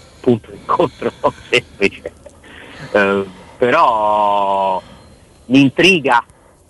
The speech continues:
immaginare Spalletti a Napoli, eh, appunto con i giocatori che ci sono oggi, poi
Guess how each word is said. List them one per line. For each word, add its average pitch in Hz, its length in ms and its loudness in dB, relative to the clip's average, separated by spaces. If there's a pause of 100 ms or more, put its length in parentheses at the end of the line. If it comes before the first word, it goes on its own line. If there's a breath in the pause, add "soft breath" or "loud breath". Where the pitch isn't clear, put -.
(140)
immaginare 107 1000 -2
Spalletti 107 460 -2
a 104 40 0
Napoli, 131 560 0 (180)
eh, 95 120 -4
appunto - 400 -4
con 98 100 2
i 101 80 2
giocatori 107 340 -2
che 101 80 0
ci 101 160 -10
sono 117 360 2
oggi, 117 280 -8
poi 95 680 -6